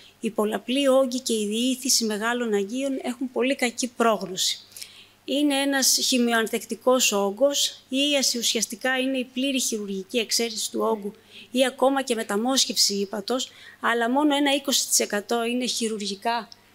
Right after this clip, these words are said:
εξαιρέσιμος, ένα είκοσι τοις εκατό των όγκων είναι χειρουργικά εξαιρέσιμοι. Σε ενήλικες με ανεχείρητους όγκους και μεταστατική νόσο, ε, έρευνες που έχουν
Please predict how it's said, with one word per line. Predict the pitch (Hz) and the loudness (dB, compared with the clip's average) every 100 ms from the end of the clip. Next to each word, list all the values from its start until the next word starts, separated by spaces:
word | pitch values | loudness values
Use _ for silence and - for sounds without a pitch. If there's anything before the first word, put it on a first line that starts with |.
| _ | _
εξαιρέσιμος, | 226 - 233 226 240 226 - 220 285 294 - _ - - - - - - | -6 0 2 2 2 2 0 -2 -6 -6 -12 _ -20 -12 -8 -8 -8 -4
ένα | 240 233 | 0 0
είκοσι | 233 226 | 0 -2
τοις | - | -2
εκατό | 214 226 | -2 -2
των | 226 220 | -2 -2
όγκων | 226 220 214 | -2 -2 -4
είναι | 220 | -4
χειρουργικά | 214 220 202 185 190 226 | -6 -6 -6 -10 -8 -6
εξαιρέσιμοι. | 214 - 190 196 196 - 277 302 - - - - | -2 -2 -2 -2 0 0 -2 -6 -12 -20 -20 -2
Σε | - - 226 | 2 2 2
ενήλικες | 214 220 269 294 233 202 - 226 254 | 2 2 4 4 2 0 -2 -2 -2
με | 226 226 | -2 -2
ανεχείρητους | 220 208 - 262 269 262 220 240 | 0 0 0 0 0 -2 0 2
όγκους | 247 240 240 - | 0 -2 0 -2
και | - 220 | 0 -2
μεταστατική | 208 202 202 - 208 190 - 254 | 0 0 0 0 -2 -6 -2 -2
νόσο, | 233 214 208 196 262 - - - - - - | 0 0 0 0 -2 -6 -18 -18 -18 -20 -6
ε, | 226 220 247 | 0 2 4
έρευνες | 247 277 277 254 | 2 2 0 0
που | - | 2
έχουν | 254 262 | 0 2